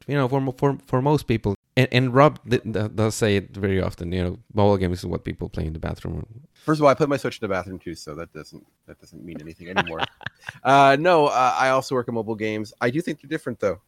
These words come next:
Speaker 2: I think, I think they're treated differently. I think that they are made differently, different expectations. I don't think they're less, lesser form of entertainment. People clearly love mobile games. They make a lot of money. People seem to be really engaged with them.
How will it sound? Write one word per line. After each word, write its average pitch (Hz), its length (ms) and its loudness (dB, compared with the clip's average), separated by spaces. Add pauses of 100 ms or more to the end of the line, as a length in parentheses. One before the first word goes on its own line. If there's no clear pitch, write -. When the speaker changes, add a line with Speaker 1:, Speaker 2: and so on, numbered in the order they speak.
(160)
Speaker 2:
I 107 80 -4
think, - 560 -8 (140)
I 95 100 -6 (200)
think 107 180 -6
they're 110 100 -6
treated 117 340 -6
differently. 123 400 -6
I 107 60 0
think 104 280 -8
that - 180 -8
they 98 160 0
are 92 120 -2
made 95 360 -6
differently, 117 600 -6 (500)
different 107 280 -4
expectations. 110 960 -6
I 120 60 0
don't 139 100 2
think 135 140 0
they're 113 100 2
less, 101 380 -4
lesser 104 280 -6
form 92 500 -8 (200)
of 85 200 -10
entertainment. 87 500 -8 (100)
People 92 440 -8 (360)
clearly 117 360 -4
love 87 520 -8 (640)
mobile 80 280 -14
games. - 360 -20
They 78 180 -14
make 85 200 -14
a 87 40 -6
lot 87 160 -4
of 82 60 -10
money. 101 340 -8
People - 320 -20
seem 90 240 -16
to 85 100 -16
be 82 200 -12
really 82 240 -14
engaged 85 380 -12
with 101 140 -20
them. 92 220 -10